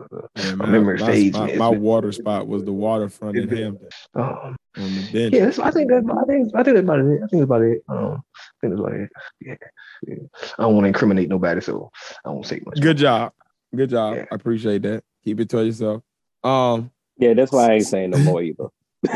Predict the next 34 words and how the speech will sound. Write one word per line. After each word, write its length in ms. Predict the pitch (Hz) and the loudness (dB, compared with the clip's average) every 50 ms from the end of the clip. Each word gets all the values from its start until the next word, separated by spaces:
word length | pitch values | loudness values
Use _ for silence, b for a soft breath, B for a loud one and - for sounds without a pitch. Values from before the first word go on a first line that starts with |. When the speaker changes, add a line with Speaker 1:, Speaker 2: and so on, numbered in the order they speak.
| 135 | 2
Speaker 2:
yeah, 260 | - 123 120 - 110 117 | 4 4 4 2 2 0
so 160 | - 156 151 160 | -2 -4 -4 -2
for 160 | 160 180 180 180 | 0 0 0 0
the 100 | 170 160 | 0 -2
next 300 | 165 185 202 196 - - | -2 -2 -2 -2 -4 -4
question, 380 | - 160 151 147 143 147 151 135 - - | -2 -2 0 0 -2 -4 -8 -12 -10 -8
uh, 240 | 120 123 120 120 120 | -6 -4 -4 -4 -4
we're 100 | 123 143 | -4 -4
gonna 160 | 147 127 120 | -6 -6 -4
keep 220 | - 147 135 123 117 | -4 -4 -4 -2 -2
on 140 | 120 120 | -4 -2
going. 180 | 117 120 120 117 | -2 -2 -2 -2
I 60 | 117 113 | -4 -4
think 260 | - 131 127 117 110 | -4 -4 -4 -4 -4
Face 280 | - 123 123 123 113 | -4 -2 -2 -2 -2
definitely 320 | 113 120 117 113 113 110 107 | -2 -4 -4 -4 -4 -8 -8
took 220 | - 123 113 104 | -8 -8 -10 -8
the, 100 | 104 101 98 | -10 -10 -10
uh, 360 | 104 104 101 98 101 - - _ _ _ _ _ | -8 -8 -8 -8 -10 -14 -18 _ _ _ _ _
freaky 280 | - 170 170 160 131 123 | 4 4 4 6 4 2
crown. 480 | 101 131 131 123 120 117 120 127 - - _ _ | 2 2 2 4 2 2 0 -2 -6 -12 _ _
Uh, 400 | - 110 107 104 101 101 104 104 98 - _ - | -4 -2 0 0 -2 -4 -6 -8 -12 -16 _ -10
if 120 | 104 104 | -10 -6
that's 200 | 107 110 113 104 | -4 -2 -2 -2
a 60 | 107 98 | -4 -4
crown 220 | - 120 117 110 | 0 0 0 2
Speaker 3:
Yes, 80 | 107 104 | 0 -2
Speaker 2:
to 80 | 101 95 | -4 -4
Speaker 3:
thank 300 | - 113 113 - - - | 0 0 0 0 0 -4
Speaker 2:
take. 80 | - 160 | -8 -12
Speaker 3:
God. 200 | 156 - - - - | -12 -12 -12 -6 -4
Speaker 2:
Uh, 320 | 107 107 98 98 98 101 101 _ _ _ _ _ - - | -2 -2 -2 -2 -4 -6 -10 _ _ _ _ _ -20 -10
Speaker 3:
I'm 80 | 170 175 | -8 -6
not, 160 | 190 190 185 | -6 -6 -8